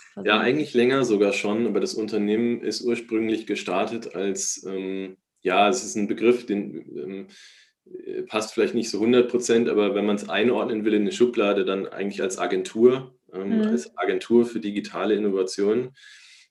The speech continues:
Speaker 1: Und am Anfang, ähm, war jetzt V R oder A R noch nicht ein großes Thema, also nicht nur bei uns nicht, sondern überhaupt am Markt war das, ähm,
Speaker 2: Mhm.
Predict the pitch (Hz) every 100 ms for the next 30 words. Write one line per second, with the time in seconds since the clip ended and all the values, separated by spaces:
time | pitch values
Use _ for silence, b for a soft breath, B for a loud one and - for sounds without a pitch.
0 | - - 98 101 98 82 113 120 113 110
1 | - 85 101 101 95 95 101 - - 98
2 | 101 80 95 104 95 85 92 98 98 95
3 | 110 110 104 92 - 101 104 - - 113
4 | 110 90 87 - 92 92 95 - 98 120
5 | 104 98 107 123 123 113 107 101 92 92
6 | 87 101 104 - 90 87 95 - - 85
7 | 87 90 - - 90 76